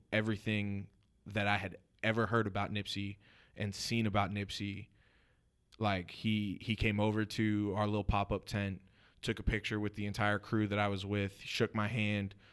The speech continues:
Uh, I, I was wearing my brace 'cause I'm still recovering from my broken hand. He asked me,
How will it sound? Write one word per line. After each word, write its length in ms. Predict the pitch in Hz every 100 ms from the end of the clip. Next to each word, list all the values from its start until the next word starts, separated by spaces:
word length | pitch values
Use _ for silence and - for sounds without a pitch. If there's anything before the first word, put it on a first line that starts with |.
| - _ _ -
Uh, 40 |
I, 420 | 107 101 95 101 - 104
I 60 |
was 140 | 104 104
wearing 220 | 110 107
my 100 | 101
brace 380 | 98 107 104 -
'cause 240 | 110 98
I'm 120 | 98 98
still 220 | - 98
recovering 400 | 95 101 98 98
from 140 | 101
my 100 | 98
broken 320 | 95 98 95
hand. 340 | 101 98 98 95 - -
He 180 | 113 101
asked 260 | 101 98
me, 220 | 104 101